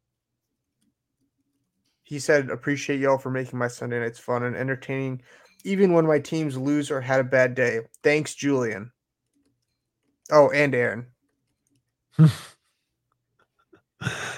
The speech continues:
Speaker 2: And Aaron. Uh, we, we have hit time here. We have hit time. <laughs>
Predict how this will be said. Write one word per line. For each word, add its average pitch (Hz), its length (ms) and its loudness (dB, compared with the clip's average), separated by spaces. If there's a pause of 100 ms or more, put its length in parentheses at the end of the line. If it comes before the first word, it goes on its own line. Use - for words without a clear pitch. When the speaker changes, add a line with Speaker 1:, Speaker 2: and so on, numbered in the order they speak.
(160)
Speaker 2:
And 107 240 2
Aaron. 104 100 -2 (1600)
Uh, 113 220 0
we, 127 200 -2
we 120 180 -4
have 123 140 0
hit 117 180 -2
time 101 280 -6
here. 95 160 -10
We 104 120 -6
have 107 160 -4
hit - 160 -10
time. 98 380 -12 (1700)
<laughs> - 140 -10